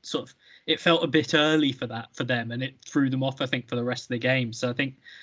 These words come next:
yeah, there is something to be said for, I mean, I think Southgate left some of his substitutions a bit too late when you get into extra time and he'd still only made one sub, but there is something to be said for having that bit of extra patience as it goes on.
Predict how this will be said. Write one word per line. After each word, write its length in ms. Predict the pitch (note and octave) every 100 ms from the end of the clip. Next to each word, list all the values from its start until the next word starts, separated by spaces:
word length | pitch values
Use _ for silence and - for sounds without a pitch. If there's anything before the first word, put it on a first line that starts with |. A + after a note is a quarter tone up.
| - _ D#3
yeah, 160 | D3
there 160 | C3+ C#3+
is 80 | D3+
something 320 | F3 E3+ D#3
to 100 | -
be 120 | C3+
said 320 | C3 D3 C#3 -
for, 200 | C3 A#2+ - -
I 40 | D#3+
mean, 120 | E3
I 40 |
think 180 | C#3+ F3
Southgate 460 | - F3+ E3+ D#3+ D3+
left 180 | D3+
some 140 | - D#3
of 80 | C#3
his 140 | D#3
substitutions 580 | - D3 - D3+ C3 C3
a 40 |
bit 180 | B2 C3
too 160 | - C3
late 360 | D3+ C#3+ - -
when 100 | C3+
you 100 | C3
get 120 | C#3
into 140 | - D3+
extra 300 | - - B2+
time 300 | C#3 C3 B2+
and 80 |
he'd 160 | B2+ A#2+ - - -
still 300 | - E3 C#3
only 180 | C#3
made 240 | C#3 C3+ C3
one 240 | C3+ B2
sub, 400 | A#2+ F3+ D3+ A#2 - -
but 260 | C#3+ C3+ _ - - -
there 160 | D3+ D3+
is 100 | C#3+
something 320 | D#3 - C#3+
to 100 | -
be 100 | C#3
said 320 | C3 D#3+ C#3 -
for 140 | C#3+
having 340 | B2 C#3+ C3+ C3
that 200 | C3 -
bit 160 | A#2
of 100 | A#2+
extra 300 | B2+ - B2+
patience 560 | B2 C#3 C#3 B2 A#2 -
as 100 | A2+
it 60 |
goes 300 | A#2+ A#2+ A#2
on. 300 | C3+ B2+ G#2+